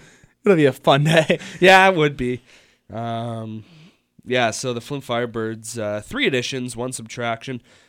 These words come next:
Speaker 2: They gave up a couple picks, well, a few picks, twenty twenty-three second rounder, twenty twenty-four second rounder, and a twenty twenty-one eighth rounder. So we both have them in the B's.
Speaker 1: Yep.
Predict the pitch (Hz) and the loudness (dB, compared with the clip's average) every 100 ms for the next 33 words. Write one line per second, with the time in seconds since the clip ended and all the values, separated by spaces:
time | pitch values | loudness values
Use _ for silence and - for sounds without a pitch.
0 | _ - 123 143 135 - 127 117 110 - | _ -8 -2 -2 -4 -6 -8 -8 -10 -6
1 | 120 - - 131 131 - 143 113 104 110 | -6 -8 -12 -8 -8 -8 -8 -6 -8 -8
2 | - 131 135 - 131 120 131 - 139 135 | -10 -8 -8 -6 -6 -6 -6 -4 -4 -4
3 | 127 131 131 139 - - - 240 233 190 | -2 -2 0 -4 -6 -10 0 0 2 2
4 | 185 - 185 185 175 170 160 165 165 127 | 2 2 2 2 0 0 0 0 -2 -2
5 | 143 139 - 143 131 139 135 127 120 - | -4 -4 -6 -8 -6 -8 -6 -6 -6 -6
6 | 120 - 131 104 98 92 - _ _ _ | -6 -2 -4 -4 -8 -14 -16 _ _ _
7 | _ _ - - 98 110 123 123 120 123 | _ _ -20 -12 -8 -6 -2 -2 -2 -4
8 | 120 113 123 131 123 110 117 113 143 143 | -6 -4 -2 0 -2 -4 -4 -4 -2 0
9 | 151 202 - - _ _ _ - 113 | 0 -4 -8 -12 _ _ _ -16 -16